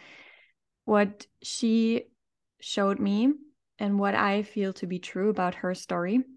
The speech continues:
um, different than how she's portrayed in even the Bible as the whore that was rescued by Yeshua, by Jesus, um, is that she actually grew up in a very wealthy family,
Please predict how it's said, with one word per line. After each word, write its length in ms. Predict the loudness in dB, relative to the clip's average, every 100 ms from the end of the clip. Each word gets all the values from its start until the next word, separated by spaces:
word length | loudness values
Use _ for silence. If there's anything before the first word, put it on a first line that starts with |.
| _ _
um, 560 | -8 -6 -6 -6 -8 -10 _ _ _
different 420 | -6 -4 -4 -4
than 240 | -4 -4 -4
how 200 | -2 -4
she's 400 | -4 -8 -8 -12 -14
portrayed 680 | -6 -4 -4 -2 -2 -2 -6
in 480 | -6 -6 -6 -10 -12 _ -6
even 280 | -4 -4
the 60 | -4
Bible 560 | -4 -4 -4 -2 -2 -4 -12 -20 -6
as 180 | -6 -4
the 160 | -6
whore 320 | -2 -2 0 -2
that 200 | -4 -4 -8
was 240 | -8 -4
rescued 520 | -4 -4 -6 -6 -6
by 320 | -2 -2 -4 -6
Yeshua, 520 | -6 -6 -4 -2 0 -2 -6 _
by 120 | -6
Jesus, 540 | -4 -6 -4 -2 -2 -8 -20 -20 -20 _ -2
um, 540 | 0 2 0 -2 -4 -8 _
is 160 | 0
that 160 | 0 -2
she 220 | 0 0
actually 440 | 0 -2 -2 -4 -2
grew 280 | -2 -2
up 300 | 0 0 0 -4
in 160 | -4 -2
a 360 | -4 -4 -6 -10 _
very 420 | -4 -2 -2 -4 -4
wealthy 380 | -2 -4 -4 -10
family, 480 | -6 -4 0 4